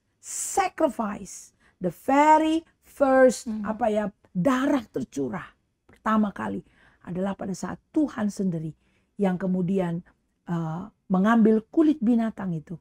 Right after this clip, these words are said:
Speaker 1: untuk membungkus ketelanjangan manusia. Jadi artinya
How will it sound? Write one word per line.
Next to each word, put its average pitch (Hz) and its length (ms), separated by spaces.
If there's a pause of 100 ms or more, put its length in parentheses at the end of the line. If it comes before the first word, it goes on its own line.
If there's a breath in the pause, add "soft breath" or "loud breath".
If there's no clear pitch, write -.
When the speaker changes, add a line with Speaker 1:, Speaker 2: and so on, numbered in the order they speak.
(340)
Speaker 1:
untuk 247 600
membungkus 190 600
ketelanjangan 175 720
manusia. - 480 (460)
Jadi 311 180
artinya 311 800